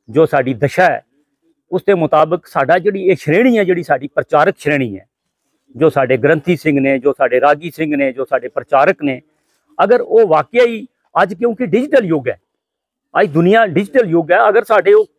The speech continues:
ਵੈਲ ਕੁਆਲੀਫਾਈਡ ਵੀ ਹੋਣਗੇ, ਮੈਂ ਸਮਝਦਾ ਕਿ ਉਹ ਬੜੇ ਬਿਹਤਰ ਤਰੀਕੇ ਨਾਲ ਸਿੱਖੀ ਦਾ ਪ੍ਰਚਾਰ ਪ੍ਰਸਾਰ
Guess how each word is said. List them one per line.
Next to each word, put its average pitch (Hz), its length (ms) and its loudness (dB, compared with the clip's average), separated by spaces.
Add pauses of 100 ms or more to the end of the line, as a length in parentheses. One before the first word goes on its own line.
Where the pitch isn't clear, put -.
(120)
ਵੈਲ 196 180 -2
ਕੁਆਲੀਫਾਈਡ 190 580 0
ਵੀ 269 100 2
ਹੋਣਗੇ, 151 380 0 (480)
ਮੈਂ 151 160 2
ਸਮਝਦਾ 190 400 0
ਕਿ 160 200 -6
ਉਹ 165 240 0 (160)
ਬੜੇ 156 320 2
ਬਿਹਤਰ 214 320 0
ਤਰੀਕੇ 156 340 -2
ਨਾਲ 143 240 0 (260)
ਸਿੱਖੀ 180 320 -4
ਦਾ 170 120 4
ਪ੍ਰਚਾਰ 147 420 0
ਪ੍ਰਸਾਰ 143 500 0